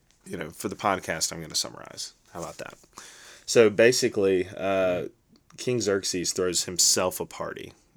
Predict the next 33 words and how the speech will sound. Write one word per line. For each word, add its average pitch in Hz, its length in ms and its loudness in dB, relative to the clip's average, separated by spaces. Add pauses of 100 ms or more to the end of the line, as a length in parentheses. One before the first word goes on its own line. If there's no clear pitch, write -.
(140)
Uh, 80 140 -14
he's, 82 500 -8
he's 92 220 -6
kinda 85 220 -4
feeling 104 320 0
himself. 92 480 -2
He 92 140 0
has 87 180 -4
a 90 60 -6
party. 95 360 2
It 87 80 -2
lasts 87 280 -4
a 87 60 -4
really 95 260 2
long 87 260 -6
time. 87 460 -10 (580)
And 98 120 -2
on 98 200 0
this, - 420 -2
uh, 92 480 2
then 107 160 -2
he 117 60 -4
throws 90 540 0
a 87 220 0
week-long 90 920 -6 (420)
banquet. 85 600 -10 (540)
And 87 100 -8
it 78 120 -4
said 92 320 2
in 92 160 -2
there 82 200 -4
that 80 200 -8
he, 87 480 -8